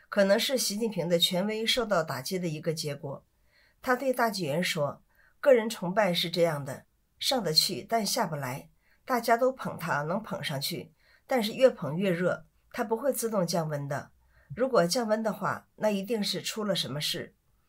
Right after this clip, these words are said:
恒河举例说，就像毛泽东当年把大跃进搞砸了，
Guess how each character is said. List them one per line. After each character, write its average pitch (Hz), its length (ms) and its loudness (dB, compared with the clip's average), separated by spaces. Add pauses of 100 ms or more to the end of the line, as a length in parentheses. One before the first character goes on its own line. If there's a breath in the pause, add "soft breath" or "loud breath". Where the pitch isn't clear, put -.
(120)
恒 262 180 0
河 247 240 2
举 180 200 0
例 185 160 0
说， 143 420 -4 (400)
就 285 120 2
像 233 220 4
毛 196 120 4
泽 233 140 2
东 226 220 0
当 254 180 0
年 175 240 0
把 156 200 -2
大 214 160 2
跃 196 160 2
进 185 240 -2
搞 143 160 -2
砸 127 240 -4
了， 131 260 -6